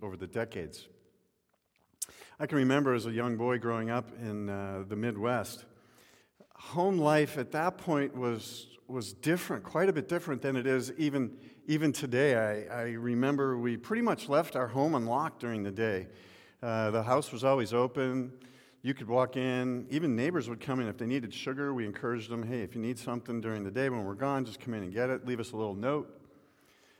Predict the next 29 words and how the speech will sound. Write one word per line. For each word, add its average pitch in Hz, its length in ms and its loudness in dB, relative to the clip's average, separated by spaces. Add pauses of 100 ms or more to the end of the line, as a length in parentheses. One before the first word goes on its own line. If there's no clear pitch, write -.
(180)
Our 151 100 0
house 180 320 2
was 135 140 -2
open. 123 540 2
Rarely 143 720 6
was 135 240 2
our 139 160 4
home 139 360 2
locked. 160 500 0 (1400)
And, 120 420 0
uh, 110 300 4 (840)
of - 100 -20
course, 220 300 4
we 165 120 4
would 123 200 -2
lock 117 300 4
it 160 120 0
when 123 280 0
we 120 120 0
were 113 160 -2
ready 110 260 0
to 117 60 -4
go 110 240 -2
to 110 200 -12
bed 110 380 -8 (220)
at 113 100 -10
night 85 340 -8 (240)
to 110 100 -12
retire. 107 540 -6